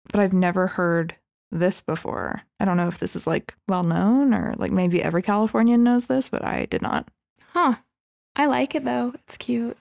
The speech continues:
Speaker 1: It's super cute. Anything can happen. And she's kind of like, "Yeah, anything can happen."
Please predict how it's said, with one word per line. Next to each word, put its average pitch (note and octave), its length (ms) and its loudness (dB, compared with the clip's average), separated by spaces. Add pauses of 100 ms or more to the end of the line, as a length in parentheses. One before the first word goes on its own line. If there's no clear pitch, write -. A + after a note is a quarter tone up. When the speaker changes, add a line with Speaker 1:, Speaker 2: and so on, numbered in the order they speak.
(200)
Speaker 1:
It's C#4 200 0
super E4 280 0
cute. - 240 -2
Anything B3+ 360 0
can C#4 100 0
happen. B3+ 400 0
And G3+ 140 2
she's G#3+ 180 0
kind B3 140 4
of C4 100 2
like, A#3+ 300 -2
"Yeah, A#3+ 180 0 (260)
anything B3+ 380 2
can F#3+ 140 -2
happen." A3 580 -2